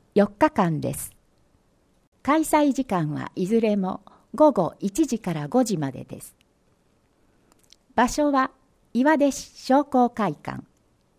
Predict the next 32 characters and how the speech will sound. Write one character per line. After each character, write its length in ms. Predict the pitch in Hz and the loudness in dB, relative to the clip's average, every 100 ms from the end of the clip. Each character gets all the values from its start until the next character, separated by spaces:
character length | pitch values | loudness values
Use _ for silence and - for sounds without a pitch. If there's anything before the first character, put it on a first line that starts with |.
| _ _ _ _ _ _ _ _ | _ _ _ _ _ _ _ _
対 220 | - 285 294 | 0 0 2
象 360 | - 262 240 | 2 2 2
は 180 | 214 - _ _ _ - | -2 -6 _ _ _ -2
岩 220 | 254 311 | 2 2
出 100 | 311 | 2
市 160 | - 269 | 2 2
内 260 | 202 156 | 2 -2
で 200 | 147 135 | -6 -10
創 260 | - 254 294 | 0 2 2
業 320 | 285 269 254 | 2 2 2
を 60 | 240 | 2
目 100 | 226 | 0
指 200 | 226 220 | -2 -6
し 80 | - | -6
て 100 | 208 | -6
い 120 | 190 | -4
る 100 | 180 | -6
方、 400 | 175 165 - 156 _ _ _ _ _ _ | -8 -8 -8 -12 _ _ _ _ _ _
ま 160 | 214 240 | -2 0
た 180 | 285 247 | -2 -2
は 220 | 127 - _ _ | -6 -12 _ _
創 320 | - 240 302 | -4 2 2
業 280 | 294 277 254 | 2 0 0
後 240 | 247 220 - _ - | 0 -4 -6 _ -2
五 140 | 220 | 2
年 260 | 294 302 277 | 4 2 2
未 140 | 269 | 0
満 260 | 220 156 131 | 0 -2 -8
の 100 | 123 | -10
方 300 | 139 - 135 | -10 -10 -10
で 140 | 139 | -12
す。 140 | - | -18